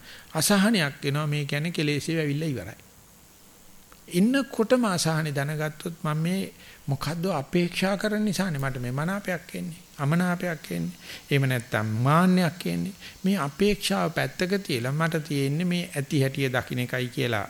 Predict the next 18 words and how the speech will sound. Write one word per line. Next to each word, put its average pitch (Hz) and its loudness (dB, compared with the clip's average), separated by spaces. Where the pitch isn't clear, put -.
දැක 110 -2
ගන්න 156 0
පුළුවන් 131 -2
ගතියක් 107 -4
ගියා 135 4
නම් 117 -2
ඒ 175 0
කෙනාට 165 -2
හිතා 151 0
ගන්න 139 -2
පුළුවන් 147 -2
මට 160 -2
ඊට 147 -2
වැඩිය 156 -4
පොඩ්ඩක් 160 -2
ඉවසන්න 123 -2
පුළුවන් 85 -12
දැන්. - -18